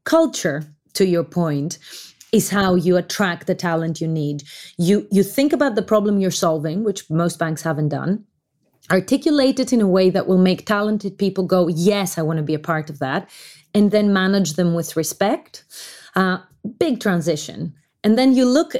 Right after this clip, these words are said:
inwards into your own team. How do you upskill the people you have? Um, you look for teachability. And you look for the Jims of the world. And for those of you who haven't read my piece,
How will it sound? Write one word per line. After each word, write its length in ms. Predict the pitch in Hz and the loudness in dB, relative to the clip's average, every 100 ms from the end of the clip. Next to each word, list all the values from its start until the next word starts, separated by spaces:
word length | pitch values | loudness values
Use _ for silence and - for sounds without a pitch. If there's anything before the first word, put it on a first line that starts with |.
| - | 0
inwards 440 | 277 277 214 190 | 4 4 4 2
into 240 | 196 185 196 | 0 -2 2
your 180 | 185 196 | 2 4
own 220 | 226 247 | 2 2
team. 520 | 240 165 143 156 156 _ _ _ _ _ _ _ _ _ _ _ _ _ _ - | 0 -4 -4 -6 -10 _ _ _ _ _ _ _ _ _ _ _ _ _ _ -12
How 420 | - - 240 277 | -8 -2 2 2
do 140 | 220 | 4
you 400 | 269 240 226 220 - | 2 2 2 0 0
upskill 720 | 202 196 - - 190 175 165 | -2 -2 -10 -2 0 2 0
the 80 | 165 | -2
people 380 | - 170 - | -2 -4 -2
you 140 | 165 160 | -2 -2
have? 460 | 151 165 151 151 - _ _ - - | -2 -2 -2 -2 -6 _ _ -20 -2
Um, 180 | 214 214 - | 0 0 2
you 120 | 220 | 2
look 160 | 254 | 2
for 120 | - 262 | -2 -6
teachability. 880 | - 202 - 180 196 175 160 - 135 _ _ _ _ _ _ _ _ _ _ - | -6 -6 -4 -2 0 -2 -4 -14 -18 _ _ _ _ _ _ _ _ _ _ 0
And 200 | 214 202 | 2 4
you 80 | 202 | 4
look 220 | 208 226 | 2 0
for 160 | - 247 | 0 0
the 120 | 202 190 | 2 2
Jims 400 | 180 247 247 226 | 4 4 4 4
of 140 | 170 147 | 0 0
the 80 | |
world. 340 | 151 147 151 151 | 0 2 2 2
And 200 | 165 156 | 0 0
for 80 | 156 | 0
those 220 | 190 185 | 0 0
of 80 | 175 | 2
you 140 | 180 | 2
who 140 | 175 | 4
haven't 300 | 175 175 170 | 2 2 0
read 240 | 170 185 175 | 0 0 2
my 220 | 175 165 | 0 -2
piece, 480 | 151 247 233 - | 2 2 2 0